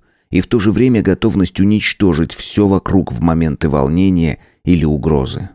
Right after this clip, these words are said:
Древние самураи размещали на горе великолепные тренировочные центры. Земля, на которой построили исследовательский комплекс, когда-то была вотчиной сегунов Токугава, тех самых воинов, которые погибли в храме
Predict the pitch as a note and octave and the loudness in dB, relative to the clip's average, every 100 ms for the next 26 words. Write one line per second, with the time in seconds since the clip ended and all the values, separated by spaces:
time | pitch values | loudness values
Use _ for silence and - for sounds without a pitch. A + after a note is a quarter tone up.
0 | _ _ _ _ _ _ _ _ _ - | _ _ _ _ _ _ _ _ _ -2
1 | A2+ C3 G#2+ G#2 F#2+ F#2 F#2+ G2 A2 F#2+ | 2 2 2 2 2 2 2 2 2 2
2 | D#2+ E2 E2+ - G#2 F2 C#2+ G#1+ C#2+ F2+ | 0 -2 -4 -2 0 0 -2 -2 0 2
3 | E2 D2 - D2+ F#2 - B1 B1 - C#2 | 0 -2 -2 0 0 0 -6 -6 -4 -2
4 | C#2+ A#1+ - - B1 - C#2+ - - - | -2 -2 -4 -6 -8 -6 -6 -8 -10 -12
5 | - _ _ - - G#2 F#2+ G2+ F2+ D2 | -14 _ _ -6 0 2 2 2 0 -2
6 | - C#2 - F2+ D2+ - C2+ - - F2 | -4 -4 -2 0 0 -2 -4 -4 0 2
7 | C#2+ B1+ A#1+ D#2+ E2+ B1 A#1+ - - - | 2 -2 -2 0 2 0 -4 -8 -12 -12
8 | - F3 G3+ G3+ - - - _ - F#2+ | -2 0 0 0 -2 -8 -12 _ -6 -2
9 | G2+ A#2+ G2 F2+ D#2 C#2+ F2+ - F2+ F2 | 0 -2 0 2 2 2 0 -2 -2 -2
10 | D2+ - - E2 C#2+ C#2+ B1+ - _ _ | -2 -4 0 0 0 -4 -8 -12 _ _
11 | - - F2 D2+ F2+ D#2 C2 - - _ | -4 -2 -2 -2 0 0 -4 -8 -16 _
12 | - G#2+ - - D#2 D2 - D2+ G2+ G2 | -2 0 0 -2 -2 -2 -4 0 2 2
13 | D2+ - C#2 D#2+ D2 C#2+ D2+ C#2+ C#2+ - | 0 -4 -4 0 0 0 -2 -2 -4 -6
14 | - E2 E2 E2 D#2 | -6 -2 0 0 -2